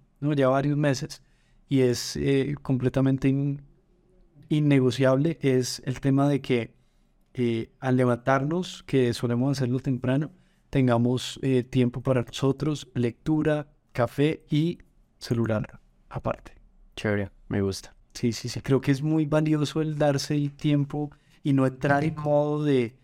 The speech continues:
Speaker 1: lo más dañino que puede hacer cualquier persona hoy en día es levantarse y coger la pantalla del celular y empezar a, a,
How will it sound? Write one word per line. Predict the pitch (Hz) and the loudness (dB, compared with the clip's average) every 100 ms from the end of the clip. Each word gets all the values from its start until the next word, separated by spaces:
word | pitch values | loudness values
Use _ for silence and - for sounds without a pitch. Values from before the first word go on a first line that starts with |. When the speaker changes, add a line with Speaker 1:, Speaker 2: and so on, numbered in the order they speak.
| _ _ | _ _
Speaker 1:
lo | 139 | 0
más | 143 143 | 2 2
dañino | 147 170 170 170 165 | 0 -2 0 -2 -2
que | - | -4
puede | 139 131 | 0 0
hacer | 131 139 | 0 -4
cualquier | 151 147 143 | -4 -2 -2
persona | 147 147 147 | -2 0 0
hoy | 147 | 0
en | 147 | 0
día | 147 156 143 | 2 2 2
es | 123 - - _ | 0 -6 -20 _
levantarse | 139 127 117 - 135 139 - 180 _ _ _ _ _ - | 0 2 0 0 0 0 -6 -8 _ _ _ _ _ -8
y | |
coger | 131 127 113 | -2 2 2
la | 113 | 0
pantalla | 120 131 120 120 | 0 -2 0 0
del | 123 | -2
celular | 127 120 113 117 | -2 0 0 0
y | |
empezar | 120 123 117 110 - - _ _ _ _ _ - _ _ - | 0 0 -2 -4 -6 -12 _ _ _ _ _ -20 _ _ -6
a, | 127 123 131 | -4 -4 -4
a, | 117 | -8